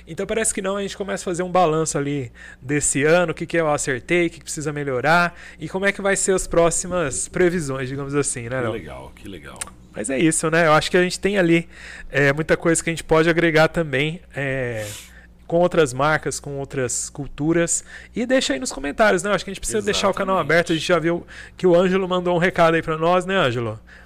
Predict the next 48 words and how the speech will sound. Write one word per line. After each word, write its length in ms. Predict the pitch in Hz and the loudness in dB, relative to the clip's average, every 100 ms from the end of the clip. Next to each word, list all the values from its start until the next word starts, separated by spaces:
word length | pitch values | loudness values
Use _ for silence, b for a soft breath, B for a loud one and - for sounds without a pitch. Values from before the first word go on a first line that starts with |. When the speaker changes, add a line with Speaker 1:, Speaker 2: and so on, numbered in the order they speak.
| 143 | -6
Speaker 1:
Muito 260 | 160 170 | -4 -2
bacana. 640 | 175 165 - 156 156 180 190 B B B B - | 2 2 4 2 4 2 0 B B B B -4
E 240 | 175 233 - - | 0 0 -2 4
pode 320 | 175 180 180 | 6 6 4
continuar 400 | 214 196 202 196 | -4 -2 2 2
mandando 460 | 208 196 180 190 165 | 2 0 2 4 4
aí 160 | 165 | 2
sugestões 580 | - 160 170 - 170 165 | 0 0 0 0 -2 -2
também 220 | 170 165 | -2 -4
pra 140 | 165 165 | -2 -4
gente 200 | 151 165 | -2 0
gravar. 600 | 165 156 123 123 139 - | 2 2 2 2 0 -2
Enfim, 360 | 170 175 - 113 | -8 -8 -10 -8
a 60 | 117 | -8
gente 180 | 131 | -4
quer 60 | 170 | -4
Speaker 2:
É. 40 | 160 | 0
Speaker 1:
trazer 320 | 160 139 156 | 0 2 0
aí 80 | 151 | 0
todos 240 | 170 151 | -4 -4
os 140 | 165 123 | -6 -4
dias. 320 | 147 156 95 | -2 -2 2
Speaker 2:
O 80 | 107 | 4
Ângelo 320 | 120 127 151 | 4 4 2
precisa 240 | 143 147 | 4 4
vir 100 | 147 | 4
fazer 200 | 143 143 | 2 0
uma 100 | 156 | 0
visita 460 | 147 165 127 117 110 | -4 -8 -10 -8 -8
aqui 200 | - 104 | -10 -10
pra 240 | 98 95 | -6 -6
gente. 540 | 95 104 123 151 - 143 | -4 -4 -4 -6 -8 -8
Quem 180 | 147 131 | -6 -4
sabe 280 | 117 107 | -4 -4
participar 500 | 117 101 - 104 101 | -6 -6 -8 -10 -10
de 80 | 90 | -8
um 60 | 92 | -10
episódio, 580 | 85 90 85 78 80 76 | -12 -14 -14 -14 -16 -20
né? 80 | 73 - | -20 -14
Speaker 1:
Eu 240 | 135 135 175 | 0 4 6
acho. 400 | 156 139 - 156 | 4 2 2 4
Aí, 140 | 165 | 6
ó, 80 | 131 | 6
já 120 | 127 | 2
fica 160 | - 165 | -2 -4
o 40 | |
convite, 560 | 196 196 160 180 - 170 | -2 -2 0 -2 -2 -2
né? 280 | 147 165 | 0 -2